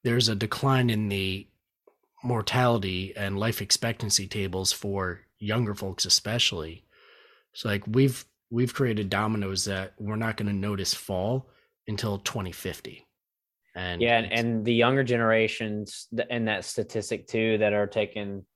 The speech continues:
Speaker 2: that are, you know, committing suicide, it's, a lot of it is because we've, we've learned, uh, or we've lived in a generation where isolation is almost, like, uh, glorified, you know,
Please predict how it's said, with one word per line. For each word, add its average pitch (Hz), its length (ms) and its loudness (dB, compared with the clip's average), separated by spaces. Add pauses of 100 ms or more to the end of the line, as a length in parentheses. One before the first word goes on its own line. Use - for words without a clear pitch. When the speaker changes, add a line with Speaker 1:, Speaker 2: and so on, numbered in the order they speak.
Speaker 2:
that 107 80 -2
are, 101 160 -4 (500)
you 98 100 -16
know, 90 320 -16 (300)
committing 104 360 -6
suicide, 104 580 0
it's, - 440 -4 (680)
a 117 60 2
lot 110 220 8
of 107 80 2
it 107 80 4
is 110 200 2
because 104 600 0
we've, 107 360 -6 (240)
we've 104 380 -6
learned, 101 540 -2 (600)
uh, 90 240 -10
or 98 220 -6
we've 101 340 -4
lived 113 300 0
in 110 80 2
a 98 80 0
generation 95 640 -4
where 95 180 -2
isolation 92 720 -4
is 90 140 -10
almost, 95 440 -6
like, 95 320 -4
uh, 92 360 -4 (120)
glorified, 90 600 -4
you 92 80 -10
know, 95 340 -6